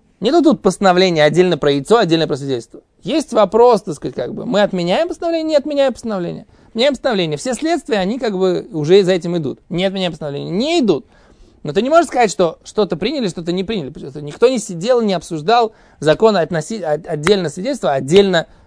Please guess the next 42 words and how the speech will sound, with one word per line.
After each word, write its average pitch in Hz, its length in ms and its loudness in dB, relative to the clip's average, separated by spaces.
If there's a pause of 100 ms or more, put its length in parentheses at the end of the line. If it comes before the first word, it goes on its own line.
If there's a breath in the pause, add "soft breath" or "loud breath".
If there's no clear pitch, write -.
э, 120 500 -4
ей-, 143 360 -6 (120)
э, 139 220 -6
как 131 160 -6
бы, 123 100 -10
продуктов, 165 540 0
как 127 160 -6
бы, 127 240 -8
мукции, 165 360 -6
из 127 80 -8
которых 139 380 -4
были, 131 220 -4
родились 139 460 -4
в 135 60 -4
этот 151 220 -4
день, 123 300 -12
п-, - 140 -20 (280)
продолжается, 196 420 -14
яйцо 147 340 -4
в 123 60 -2
данном 120 160 -8
случае, - 260 -16
да? - 100 -10 (640 loud breath)
Это 214 100 -6
нелогично, 208 640 2
как 120 180 -4
бы, 123 80 -8
да? - 140 -8
То - 80 -20
есть - 120 -20
процессуально 247 720 4
это 190 200 -2
происходило, 208 600 0
как 151 120 -4
бы. 135 100 -4
Мы 220 140 2
принимаем 220 420 0
решение 202 360 -2
об 165 80 0
отмене 165 440 -2 (340 soft breath)
этого 180 220 2
постановления, 262 640 0